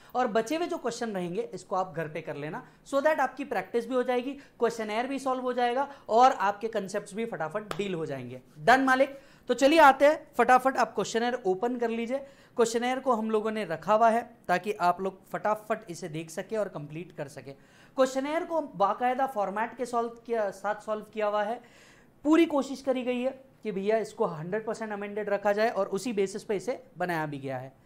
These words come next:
क्वेश्चनेयर पे आ जाइए, सबसे पहला क्वेश्चन आपको दिखेगा, फर्स्ट क्वेश्चन डील करते हैं। "Mister Raj has a total income of thirteen lakh in the previous year, comprising of income from property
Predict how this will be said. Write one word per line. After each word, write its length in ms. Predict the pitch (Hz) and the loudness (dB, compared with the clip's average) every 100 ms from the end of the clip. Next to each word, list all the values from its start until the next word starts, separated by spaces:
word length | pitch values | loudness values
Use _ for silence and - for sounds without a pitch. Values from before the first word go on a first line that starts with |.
| _ - - _ _ 254 | _ -20 -20 _ _ 2
क्वेश्चनेयर 440 | 247 269 285 320 | 2 2 2 2
पे 80 | 320 | 4
आ 80 | 277 | 4
जाइए, 240 | 262 294 | 2 -2
सबसे 320 | 320 226 - 254 | -6 -8 -4 -2
पहला 360 | 214 208 233 | -2 2 2
क्वेश्चन 300 | 240 214 220 | 0 -4 -4
आपको 240 | 208 - 190 | -4 -4 -4
दिखेगा, 360 | 185 202 233 - - _ - | -2 -2 -2 -6 -20 _ -2
फर्स्ट 240 | 226 226 | -2 -2
क्वेश्चन 380 | 214 202 240 262 175 156 | -8 -6 -6 -8 -8 -6
डील 200 | 202 175 | -4 -4
करते 280 | 147 135 | -6 -8
हैं। 120 | 131 - - - - | -14 -16 -20 -20 -6
"Mister 260 | 233 240 285 | -4 2 6
Raj 260 | 247 302 302 | 8 8 4
has 140 | 277 | 0
a 80 | 294 | 2
total 320 | 247 247 269 | 2 4 2
income 260 | 254 247 254 | 0 -2 -2
of 100 | 254 233 | -2 -4
thirteen 280 | 220 226 233 | -4 -2 0
lakh 140 | 233 | -2
in 60 | 214 | -4
the 60 | 208 | -6
previous 380 | 196 196 214 226 | -4 0 0 0
year, 120 | 247 - - _ - - - | -4 -4 -12 _ -20 -20 4
comprising 680 | 254 254 254 247 254 311 311 285 | 4 4 4 4 4 0 2 2
of 120 | 269 220 | 2 -4
income 300 | 226 247 247 | -2 -2 2
from 180 | 240 233 226 - | 2 2 -2 2
property 500 | 170 165 202 262 | 2 2 -2 -2